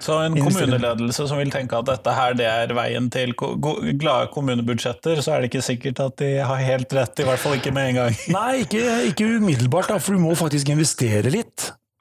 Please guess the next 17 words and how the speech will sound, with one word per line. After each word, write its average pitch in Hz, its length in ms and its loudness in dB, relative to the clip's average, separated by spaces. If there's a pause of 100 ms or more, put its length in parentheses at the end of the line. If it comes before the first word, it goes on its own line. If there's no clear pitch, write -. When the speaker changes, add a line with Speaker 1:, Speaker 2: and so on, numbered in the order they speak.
(200)
Speaker 2:
for 143 240 0
å 135 80 2
høste 143 260 0
de 127 140 2
gevinstene 120 400 0
på - 80 -2
sikt - 320 -4
da. 123 80 -8 (640)
Eh, 120 800 0
så 143 160 -2
det, 147 400 0 (400)
det 151 100 0
ser 120 220 0
vi 117 80 0
gang 104 100 -2
på 127 140 -4
gang. 135 160 -4